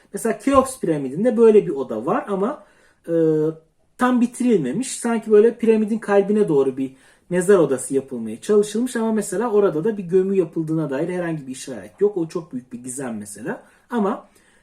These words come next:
Keops piramidi özel bir örnek. Yani onu bir kenara koyarsak Mısır piramitlerinde genel olarak, e, gömü piramidin altındaki odaya yapılıyor.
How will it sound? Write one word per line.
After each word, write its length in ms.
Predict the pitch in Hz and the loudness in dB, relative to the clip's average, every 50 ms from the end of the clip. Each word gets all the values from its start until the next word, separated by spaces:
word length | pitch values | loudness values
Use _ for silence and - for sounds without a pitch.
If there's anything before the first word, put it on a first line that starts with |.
| _ _ | _ _
Keops 360 | - 269 269 254 254 - - | -2 2 2 2 2 2 -4
piramidi 340 | - 220 233 220 214 190 208 | -2 0 2 2 2 4 6
özel 420 | 202 190 175 175 196 - - 123 120 | 6 6 6 4 2 2 0 -2 -4
bir 100 | 113 107 | -8 -10
örnek. 720 | 98 - 135 135 135 131 120 123 160 240 262 - - - | -10 -8 0 2 2 2 2 2 -2 -4 -4 -4 -10 -14
Yani 280 | 147 156 143 135 143 151 | -12 -10 -10 -8 -8 -8
onu 220 | 170 175 185 185 | -6 -6 -6 -6
bir 100 | 208 - | -6 -4
kenara 400 | - 190 156 139 120 110 113 - | -4 -4 -4 -4 -6 -8 -8 -4
koyarsak 580 | - 196 170 120 104 104 - - 254 285 - - _ _ _ _ | -2 -2 -2 -2 -2 -6 -6 -8 -8 -8 -8 -12 _ _ _ _
Mısır 320 | - 294 - - 208 165 160 | -2 0 2 4 2 2 2
piramitlerinde 640 | 175 143 123 117 120 - - 117 110 120 170 226 226 | -2 -4 -4 -4 -6 -10 -10 -10 -8 -6 -6 -4 -2
genel 400 | 202 233 226 226 226 208 185 - | 0 2 2 2 2 0 0 0
olarak, 520 | 156 165 156 139 131 208 262 - - _ _ _ _ _ _ _ _ _ - | 0 0 0 0 0 -2 -4 -6 -10 _ _ _ _ _ _ _ _ _ -6
e, 60 | 170 160 156 151 151 147 160 180 | -4 -2 -2 0 0 -2 -2 2
gömü 380 | 226 233 190 170 208 262 294 - _ _ - | 2 2 4 4 2 -2 -4 -6 _ _ -2
piramidin 420 | 262 240 214 170 175 208 285 285 | 0 2 2 2 0 -2 -4 -2
altındaki 580 | 240 214 208 196 196 - 202 165 165 - - 302 | 2 2 2 2 2 0 -4 -4 -2 -2 0 2
odaya 340 | 240 208 170 165 175 233 | 2 4 4 4 4 4
yapılıyor. 520 | 277 262 220 196 - - 127 110 104 98 | 4 4 2 2 2 -2 -6 -6 -6 -6